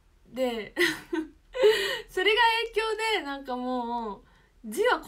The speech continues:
く書くものみたいな、そういう時期が私あったんですよ。だから、あの、なんかこう、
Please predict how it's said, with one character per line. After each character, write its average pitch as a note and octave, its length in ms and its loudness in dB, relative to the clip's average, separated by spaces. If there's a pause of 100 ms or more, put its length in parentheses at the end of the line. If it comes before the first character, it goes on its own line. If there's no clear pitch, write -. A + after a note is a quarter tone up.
(100)
く - 160 -16
書 F4+ 100 -2
く C#4 140 -12
も B3 160 -6
の A#3+ 120 -10
み A3+ 140 -10
た G#3 100 -14
い F#3 40 -10
な、 F#3 140 -12
そ - 160 -6
う A#4 40 0
い A4+ 60 -2
う - 20 -6 (140)
時 F#4 60 -6
期 - 40 -12
が A#3 60 -8
私 B3 260 -12
あ E4+ 140 0
っ F#4+ 60 -6 (340)
た G#3+ 120 -10
ん G3 100 -8
で G3 100 -10
す G3 100 -14
よ。 F#3+ 120 -14
だ B3+ 160 -10
か B3 120 -6
ら、 A#3 380 -4 (380)
あ A3+ 120 -12
の、 G#3 320 -8
な F#3+ 60 -12
ん - 20 -16
か - 80 -20 (1500)
こ A3 100 -6
う、 A3 40 -4